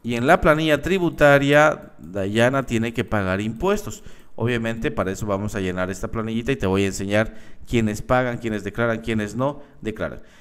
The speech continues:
Si por algún motivo, eh, Dayana se va de tu empresa o, de, o tus trabajadores, eh, quieren cambiar,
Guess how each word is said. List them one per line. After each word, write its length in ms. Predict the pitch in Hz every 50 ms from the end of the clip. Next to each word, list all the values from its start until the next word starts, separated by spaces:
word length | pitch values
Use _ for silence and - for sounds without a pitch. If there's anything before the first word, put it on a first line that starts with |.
| - -
Si 180 | - - - 135
por 140 | - 143 139
algún 220 | 147 160 175 196
motivo, 500 | 202 202 202 202 175 156 156 151 143 -
eh, 260 | 80 110 110 104 95 95
Dayana 500 | 98 107 107 110 117 117 120 120 117 110
se 160 | 110 113 117 107
va 200 | 98 107 110 104
de 100 | 107 95
tu 140 | - 104
empresa 920 | 98 95 98 - - 120 123 117 110 110 - - 113 104 101 101 98 95 - -
o, 120 | - 85
de, 140 | 92 101 104 -
o 100 | 104 95
tus 180 | - 101 95
trabajadores, 720 | - 107 104 101 104 101 104 113 110 110 104 98 - - -
eh, 220 | - 71 60 - - -
quieren 300 | - 117 107 107 101 98
cambiar, 540 | 98 104 98 98 101 107 113 131 147 -